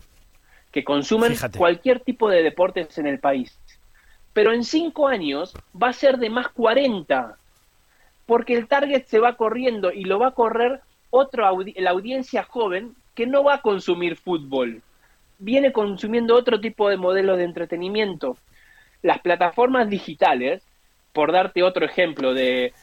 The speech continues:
Speaker 1: de contenidos audiovisuales que uno llega a casa y quiere ver una película o quiere ver una serie,
Speaker 2: Sí.
Speaker 1: eh, no, no tienen a esta audiencia, por eso también estamos viendo una gran caída en estos últimos años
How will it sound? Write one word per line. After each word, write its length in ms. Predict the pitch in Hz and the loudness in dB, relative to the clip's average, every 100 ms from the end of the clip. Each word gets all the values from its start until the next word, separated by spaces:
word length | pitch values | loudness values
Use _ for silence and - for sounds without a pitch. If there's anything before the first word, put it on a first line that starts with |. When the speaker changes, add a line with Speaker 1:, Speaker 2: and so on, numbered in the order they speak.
| _ _ _ | _ _ _
Speaker 1:
de 100 | 151 | -4
contenidos 580 | - 151 151 170 208 185 | -2 -2 -2 0 0 2
audiovisuales 720 | 160 151 147 139 - 220 170 | 0 2 0 0 2 2 2
que 80 | 160 | -2
uno 140 | 175 | -4
llega 240 | 151 170 160 | -2 0 0
a 100 | 147 | 0
casa 280 | - - 160 | -2 -2 -4
y 40 | |
quiere 220 | 175 165 | -2 0
ver 120 | 160 | 0
una 180 | 165 151 | 0 -4
película 600 | 139 156 202 - 151 147 | -4 -8 -8 -4 0 0
o 60 | 135 | 0
quiere 200 | 156 151 | -4 -4
ver 160 | 156 | -6
una 140 | 147 127 | -10 -10
serie, 460 | - 170 123 139 | -4 -4 -6 -8
Speaker 2:
Sí. 260 | 175 180 147 - _ _ - | -4 -4 -4 -10 _ _ -6
Speaker 1:
eh, 320 | 160 151 143 | -2 -2 -4
no, 360 | 175 180 226 247 - | -6 -2 0 0 -4
no 360 | 202 220 240 240 | -8 -2 -2 -2
tienen 380 | 254 240 226 208 | 0 0 0 -2
a 40 | |
esta 220 | 214 - | -2 2
audiencia, 1200 | 196 208 - _ _ _ _ _ 247 233 - 185 - | 2 0 -4 _ _ _ _ _ 0 0 0 0 2
por 140 | 190 | 0
eso 140 | 233 | 0
también 280 | 208 180 208 | -2 -2 -2
estamos 300 | 196 208 190 | -2 0 0
viendo 420 | 196 190 - 214 - _ - | 0 -2 -2 -4 -6 _ -4
una 280 | 196 190 | 0 2
gran 360 | 180 214 233 240 | 4 2 2 0
caída 640 | 208 185 214 202 156 156 190 | 2 2 0 2 2 2 0
en 140 | 160 | -6
estos 260 | 180 185 175 | -4 -2 -2
últimos 440 | 196 185 170 156 | -4 -6 -8 -4
años 420 | 196 165 147 175 | -2 -2 -4 -6